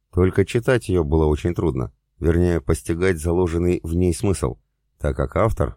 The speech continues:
или авторы – частенько ссылались на какие-то исторические источники, которых у меня, разумеется, не было. Уже под вечер, прочитав около трети книги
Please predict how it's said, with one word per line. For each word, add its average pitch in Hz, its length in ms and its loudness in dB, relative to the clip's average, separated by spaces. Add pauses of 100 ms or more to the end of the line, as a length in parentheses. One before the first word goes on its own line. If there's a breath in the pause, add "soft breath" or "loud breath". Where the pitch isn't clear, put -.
или 64 160 -6
авторы – 104 480 -2 (440)
частенько 120 600 -2
ссылались 104 520 0
на 92 100 0
какие-то 95 480 0
исторические 90 680 -2
источники, 78 640 -2 (260)
которых 120 500 0
у 104 40 2
меня, 104 300 0
разумеется, 76 640 2
не 69 140 2
было. 58 260 -4 (760)
Уже 76 280 2
под 71 180 0
вечер, 87 360 0
прочитав 78 520 0
около 80 300 2
трети 80 300 0
книги 87 500 0